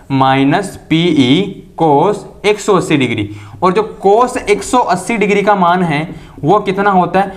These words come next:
वो होता है बच्चों माइनस वन। तो यहाँ से स्थिति ऊर्जा क्या आ जाएगी? Plus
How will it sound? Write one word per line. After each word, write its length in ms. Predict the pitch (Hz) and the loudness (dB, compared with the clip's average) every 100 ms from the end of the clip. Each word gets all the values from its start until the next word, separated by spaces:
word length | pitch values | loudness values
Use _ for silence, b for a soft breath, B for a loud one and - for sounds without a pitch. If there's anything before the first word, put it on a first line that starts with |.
| B - | B 0
वो 160 | 165 | 2
होता 260 | 190 180 190 | 4 2 2
है 60 | |
बच्चों 280 | 185 175 226 | 0 0 0
माइनस 440 | 196 170 170 180 160 | 2 0 0 -2 -2
वन। 220 | 135 131 | -2 0
तो 80 | 175 | 0
यहाँ 400 | 147 156 175 220 - | 0 2 2 0 -2
से 200 | 240 185 | -2 -2
स्थिति 300 | 180 190 208 | -2 -4 0
ऊर्जा 180 | 202 202 | 2 2
क्या 200 | 202 202 | 2 2
आ 40 | |
जाएगी? 300 | 190 185 185 240 B B - - | 4 2 0 -4 B B -8 -2
Plus 260 | 247 254 | 0 -2